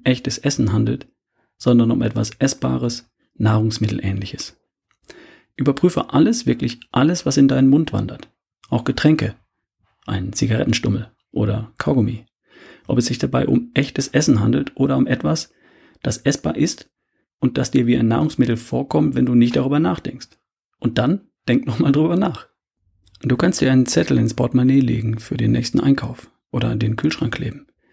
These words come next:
Oder als Startbildschirm auf deinem Smartphone hinterlegen. Iss Lebensmittel. Echtes Essen. Alles klar? In der nächsten Woche geht es dann um das dritte, vierte und fünfte von den sieben Worten. Du erinnerst dich noch?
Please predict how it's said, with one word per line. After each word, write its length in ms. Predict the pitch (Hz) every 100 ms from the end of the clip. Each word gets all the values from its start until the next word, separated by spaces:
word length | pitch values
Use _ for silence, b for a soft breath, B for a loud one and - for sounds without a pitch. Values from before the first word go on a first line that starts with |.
| b b b b
Oder 160 | 123
als 200 | 120 113
Startbildschirm 1040 | - - 143 - 143 - 135 131 131 127 131
auf 180 | 120
deinem 260 | - 120 113
Smartphone 520 | 113 131 156 - 113
hinterlegen. 600 | 107 107 110 107 - - _ _ _ -
Iss 260 | 160 165
Lebensmittel. 680 | 131 117 110 - 110 143 - _ _ _ _
Echtes 340 | - - -
Essen. 360 | - 107 - - _ _ _ _ _ _ -
Alles 240 | 113 110
klar? 300 | 120 151 - _ _ _ _ _ _ _
In 100 | -
der 120 | 180
nächsten 280 | 180 180 -
Woche 200 | 113 -
geht 180 | 110 110
es 80 | 113
dann 180 | 117 113
um 220 | 120 110
das 240 | 107 110
dritte, 340 | - 147 160 165
vierte 340 | 131 131 131
und 160 | 131 135
fünfte 580 | - 135 - - 110 - _
von 180 | - 107
den 160 | 110 101
sieben 280 | 107 101
Worten. 420 | 101 - - - _ _ _ _ _
Du 80 | -
erinnerst 260 | 123 135 135
dich 120 | 139
noch? 200 | 160 -